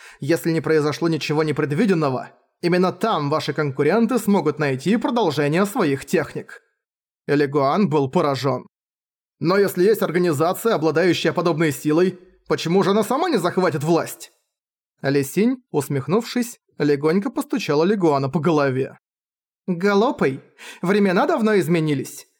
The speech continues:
Даже если сейчас эти техники и помогают увеличить силу, то все равно они не обладают таким эффектом, как в былые времена. В лучшем случае они лишь дают некоторые преимущества. Проще говоря,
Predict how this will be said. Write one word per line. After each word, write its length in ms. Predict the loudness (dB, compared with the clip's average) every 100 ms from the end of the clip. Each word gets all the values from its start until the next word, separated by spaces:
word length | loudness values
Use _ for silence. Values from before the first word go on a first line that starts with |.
| _
Даже 240 | -4 0 2
если 220 | 0 -2
сейчас 360 | -4 -2 -2 -2
эти 160 | -4
техники 400 | -2 0 0 0
и 60 | 0
помогают 560 | 0 0 2 2 0
увеличить 400 | 0 -2 -2 -6
силу, 580 | -8 0 2 2 -2 -10 _ _ -4
то 160 | -2
все 180 | 0 -2
равно 320 | 0 2 2
они 140 | 2 2
не 100 | 2
обладают 500 | 0 0 2 2 0
таким 280 | -2 -2 0
эффектом, 440 | 0 -2 -2 -2
как 180 | -4 -4
в 80 | 0
былые 300 | 2 2 2
времена. 480 | 2 2 0 -2 -8 _ _ _ -20 -16 -2
В 80 |
лучшем 300 | 0 2 -2
случае 400 | -2 0 0 0
они 140 | 0 2
лишь 160 | 0
дают 300 | 0 0 0
некоторые 420 | 0 -2 0 0 2
преимущества. 840 | 2 2 2 -2 -8 -8 -12 -12 _ _ -16 -4
Проще 320 | -2 0 -2
говоря, 540 | 0 0 2 0 -2